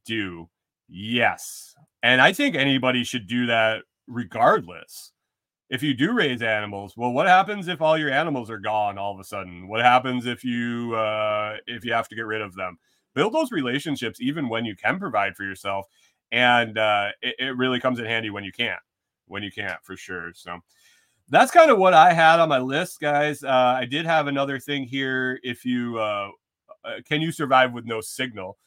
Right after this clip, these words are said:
Corey, Corey brought that up because we, we've gotten some places. Do you have activities? Can you, can you survive without signal? I know a lot of people that listen to this are like, "Yeah, of course, I'll go read a book or play a game." Um, there's a lot of people that are digitally attached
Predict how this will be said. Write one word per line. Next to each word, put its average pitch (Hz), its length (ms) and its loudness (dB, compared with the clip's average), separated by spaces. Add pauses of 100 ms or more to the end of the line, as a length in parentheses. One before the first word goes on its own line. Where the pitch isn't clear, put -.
(140)
Corey, 139 340 0
Corey 135 260 0
brought 117 240 0
that 117 180 0
up 110 200 -4
because 104 200 -8
we, 117 400 -8
we've 120 140 -6
gotten 120 240 0
some 110 220 -12
places. 117 480 -10 (320)
Do 139 80 -2
you 156 100 -2
have 139 460 4
activities? 131 680 -4
Can 120 220 -6
you, 117 300 -8
can 127 200 -8
you 147 140 -2
survive 120 640 -4
without 131 340 0
signal? 151 400 -6
I 135 100 -6
know 123 160 -2
a 123 40 0
lot 117 200 -2
of 110 60 -12
people 117 220 -8
that 104 160 -14
listen 113 280 -12
to 98 80 -14
this 107 280 -8
are 98 100 -10
like, 98 240 -6 (300)
"Yeah, 127 260 6
of 107 140 -4
course, 117 260 -2
I'll 107 80 -10
go 107 80 -10
read 104 240 -8
a 92 60 -12
book 107 440 -4
or 95 200 -6
play 98 220 -6
a 98 60 -8
game." 104 440 -4 (320)
Um, 110 480 4
there's 196 180 -2
a 311 80 6
lot 131 320 4
of 131 80 -2
people 123 320 -2
that 110 180 -2
are 107 140 -4
digitally 101 580 -10
attached 92 600 -6